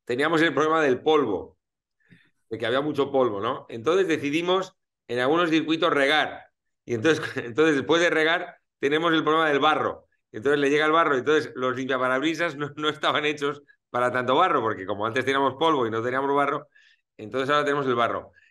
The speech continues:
Em, hemos ido corrigiendo cada, cada vez que ha habido un problema nuevo. Por ejemplo, al principio, si recordáis, había mucho problema con la suspensión y se rompían las suspensiones,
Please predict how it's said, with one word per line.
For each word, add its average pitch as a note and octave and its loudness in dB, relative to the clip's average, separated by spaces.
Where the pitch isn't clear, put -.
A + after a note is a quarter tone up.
Em, B2 -4
hemos F#3 2
ido G3 2
corrigiendo E3+ 0
cada, B2+ 0
cada A#2+ 0
vez D3+ 0
que E3+ -2
ha - 2
habido D#3+ 2
un D3 -4
problema D#3 2
nuevo. D#3+ -2
Por B2+ -6
ejemplo, C3 -2
al A2 0
principio, B2+ -4
si B2 -4
recordáis, B2 0
había B2+ 0
mucho C3 -4
problema B2+ -2
con C3 -2
la A2+ 0
suspensión A2 -4
y A2 -14
se A#2+ -4
rompían C3+ 0
las B2+ 0
suspensiones, A#2 -4